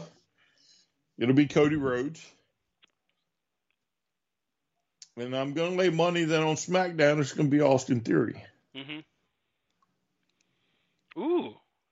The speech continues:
Speaker 2: So you think Austin Theory and, and I'm sorry, who was, who was the Raw side? Say that again.
Speaker 1: Oh, Cody. I mean
Speaker 2: Cody.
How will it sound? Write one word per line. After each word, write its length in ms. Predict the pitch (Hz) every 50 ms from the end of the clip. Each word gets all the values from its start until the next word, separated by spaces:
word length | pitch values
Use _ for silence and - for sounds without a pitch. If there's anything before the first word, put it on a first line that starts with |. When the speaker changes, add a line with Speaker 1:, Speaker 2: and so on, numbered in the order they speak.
| -
Speaker 2:
So 60 | -
you 140 | 147 165 214 -
think 160 | - 214 170 135
Austin 420 | 123 139 208 - - - 226 208 - -
Theory 280 | 214 220 226 226 208 175
and, 80 | 156 151
and 120 | 160 170
I'm 60 | 190 -
sorry, 140 | - 160 143
who 80 | 170 196
was, 100 | 202 208 - - 175
who 80 | 185
was 120 | 214 214 -
the 60 | 214
Raw 180 | 196 214 226 226 -
side? 160 | 240 226 214 -
Say 80 | - 202
that 80 | 208 214
again. 160 | 208 240 240 _ _ _ _ _ _ _ _ _ -
Speaker 1:
Oh, 160 | 156 135 120
Cody. 400 | 110 - 127 117 110 98 87 92 - - - -
I 80 | 120
mean 140 | 120 117 110
Speaker 2:
Cody. 300 | 185 160 143 117 107 107